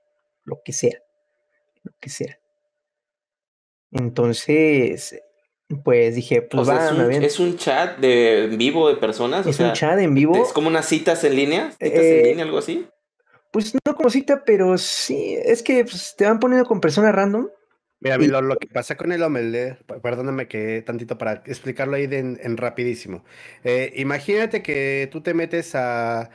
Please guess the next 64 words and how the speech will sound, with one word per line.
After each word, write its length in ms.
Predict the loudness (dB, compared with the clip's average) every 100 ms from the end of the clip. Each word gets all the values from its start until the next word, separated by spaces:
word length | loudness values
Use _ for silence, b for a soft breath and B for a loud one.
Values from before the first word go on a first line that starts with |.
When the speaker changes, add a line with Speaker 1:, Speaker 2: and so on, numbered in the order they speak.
| b -12
Speaker 3:
a 120 | -6
la 140 | -4
página 380 | -4 -2 -2 0
de 60 | 0
Omegle 540 | 0 -2 -2 -4 -6 -10
y 300 | -6 -6 -6
prendes 380 | -4 -2 -4
tu 100 | -6
cámara. 400 | -6 -4 -4 -8 b b b
Y 100 | -4
hay 60 | -2
muchas 280 | -2 -4 -6
personas 400 | -4 -4 -6 -4
que 80 | -8
hacen 220 | -6 -6
lo 80 | -4
mismo, 400 | -2 -2 -4 -6
entonces 420 | -8 -10 -10 -8
tú 80 | -6
le 140 | -2
das 320 | -2 -4 -6
buscar 500 | -8 -6 -2 -2 -2
y 100 | -8
te 80 | -10
aparece 360 | -6 -6 -4 -4
una 140 | -4
persona 420 | -4 -6 -8 -6
de 140 | -4 -6
todas 420 | -2 -2 -2 -4
esas 220 | -8 -8
que 80 | -12
pudieron 340 | -8 -6 -6
prender 260 | -6 -6 -6
su 140 | -8
cámara, 380 | -8 -6 -4 -4 B B _
uno 200 | -6 -6 -4
frente 300 | -6 -4 -2
a 20 |
uno. 260 | -2 -2 -4 B B _
Eh, 320 | -6 -4 -4 -4
si 120 | -4
no 100 | -2
te 100 | 0
gusta 340 | 2 0 0
o 60 | 0
de 80 | 0
repente 360 | -2 -6 -8 -6
estás 180 | -6
viendo 180 | -4 -2
algo 200 | 0 0
que 100 | -2
no 140 | -4 0
debes, 400 | 0 0 -4 -8
etcétera, 420 | -8 -4 -2 -4
pues 140 | -4
le 80 | -4
das 180 | -2 -4
al 80 | -6
siguiente 460 | -6 -8 -8 -8
y 120 | -6 -4
te 120 | -4
sale 280 | -4 -4 -4
otra 180 | -6 -8
persona. 560 | -8 -8 -10 -10 -14